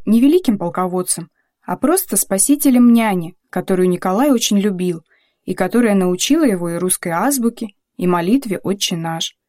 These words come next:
А войска Суворова спасли любимую няню из плена в Варшаве. Запомнилась и первая игрушка — деревянное ружьё, купленное за полтора рубля. Потом появились в детской литавры,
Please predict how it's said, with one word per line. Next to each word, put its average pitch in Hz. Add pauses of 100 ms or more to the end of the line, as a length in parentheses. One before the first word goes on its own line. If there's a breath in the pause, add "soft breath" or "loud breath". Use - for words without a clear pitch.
(240)
А 175
войска 170
Суворова 247 (260)
спасли 247
любимую 185
няню 233 (200)
из -
плена 208
в 165
Варшаве. 160 (580)
Запомнилась 302
и -
первая 240
игрушка — 180 (540)
деревянное 196
ружьё, 202 (400)
купленное 185
за 185
полтора 190
рубля. 185 (520)
Потом 330
появились 240
в 196
детской 202
литавры, 202